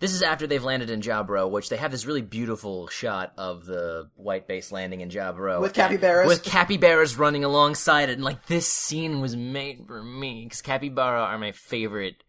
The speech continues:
Speaker 1: are my favorite animal on the face of the
Speaker 2: Your
Speaker 1: earth,
Speaker 2: favorite
Speaker 1: 'cause they
Speaker 2: an-, your favorite living creature <laughs> in the
Speaker 1: Probably.
Speaker 2: universe. <laughs>
Speaker 1: Proba fucking blee. And so, like, so these kids are exploring around, and, you know, they, they stumble upon the hangar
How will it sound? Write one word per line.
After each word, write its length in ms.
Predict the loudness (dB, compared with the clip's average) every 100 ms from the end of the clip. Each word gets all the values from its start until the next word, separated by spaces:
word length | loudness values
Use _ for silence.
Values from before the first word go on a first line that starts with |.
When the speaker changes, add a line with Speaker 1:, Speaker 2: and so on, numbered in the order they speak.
| _ _ _ -10
Speaker 1:
are 80 |
my 100 | -8
favorite 380 | -8 -6 -6 -6
animal 260 | -10 -10 -12
on 100 | -14
the 60 | -14
face 260 | -12 -12
of 80 | -14
the 60 | -14
Speaker 2:
Your 80 | -6
Speaker 1:
earth, 60 |
Speaker 2:
favorite 160 | -4 -4
Speaker 1:
'cause 100 | -8
they 60 | -10
Speaker 2:
an-, 40 |
your 80 | -8
favorite 240 | -6 -6
living 200 | -6 -8
creature 420 | -10 -12 -10 -10 -12 -20
<laughs> 140 | _
in 20 |
the 60 | -20 _
Speaker 1:
Probably. 720 | -16 0 4 4 4 2 2 2
Speaker 2:
universe. 340 | -2 -4 -6
<laughs> 140 | -8
Speaker 1:
Proba 500 | -8 0 0 2 2
fucking 460 | 0 -4 -6 -6 -8
blee. 300 | -6 -6 -6
And 180 | -8 -6
so, 220 | -2 0
like, 160 | 0 -4
so 80 |
these 180 | -8 -8
kids 220 | -6 -4
are 80 | -4
exploring 460 | -4 -6 -4 -4 -2
around, 520 | 0 0 0 -2 -4 -6
and, 360 | -6 -6 -4
you 60 | -4
know, 60 | -2
they, 140 | -4
they 180 | -4 -4
stumble 420 | -4 -2 -2 -4
upon 600 | -6 -4 -4 -2 -4 -8 _ _ _ _ _
the 140 | -6
hangar 580 | -4 -4 -4 -4 -6 -8